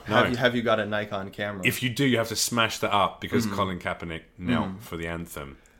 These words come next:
Speaker 2: which
Speaker 1: Yeah.
Speaker 2: is the worst thing apparently to happen to America.
Speaker 1: Mm. For a lot of people, it seems to be, it's one of those issues that people just, it is an identity creating issue. It's something to rally around and believe in. We're
Speaker 2: It's
Speaker 1: people who stand for the
Speaker 2: fucking
Speaker 1: flag.
Speaker 2: eleven-year-olds and retards. That's what it is.
Speaker 1: Mm.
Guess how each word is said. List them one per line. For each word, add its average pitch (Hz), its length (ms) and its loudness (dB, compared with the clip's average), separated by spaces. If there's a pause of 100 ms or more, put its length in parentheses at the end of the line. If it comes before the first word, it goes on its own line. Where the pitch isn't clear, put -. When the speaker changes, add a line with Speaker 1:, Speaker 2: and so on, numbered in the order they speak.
(180)
Speaker 2:
which 107 200 2
Speaker 1:
Yeah. 104 60 6
Speaker 2:
is 95 40 4
the 123 80 2
worst 117 260 6
thing 101 140 -2
apparently 87 360 -2
to - 100 -4
happen 80 180 -6
to 80 140 -8
America. 95 380 -6
Speaker 1:
Mm. 95 400 -8 (420)
For 147 120 0
a 139 60 4
lot 143 160 4
of 165 140 -2
people, 139 260 -2
it 113 80 -2
seems 120 340 0
to 117 80 -4
be, 110 220 0
it's 110 140 -4
one 123 100 0
of 123 80 0
those 113 160 0
issues 104 300 -8
that 98 120 -8
people 101 280 -8
just, 95 340 -10 (720)
it 123 100 2
is 120 120 2
an 117 60 2
identity 104 720 -2 (120)
creating 98 540 -6
issue. 92 380 -8
It's 95 120 -10
something 110 280 -4
to 104 100 -10
rally 107 420 2
around 98 460 -6
and 107 140 -6
believe 104 260 -6
in. 95 220 -8
We're 120 120 -2
Speaker 2:
It's 135 120 -2
Speaker 1:
people 123 160 -2
who 117 80 -2
stand 170 260 6
for - 60 -4
the - 80 -2
Speaker 2:
fucking 127 100 2
Speaker 1:
flag. 123 100 6
Speaker 2:
eleven-year-olds 104 640 2
and 90 160 -2
retards. 87 460 -4
That's 101 180 -4
what 92 100 -2
it 85 120 -2
is. 87 280 -6
Speaker 1:
Mm. - 60 -20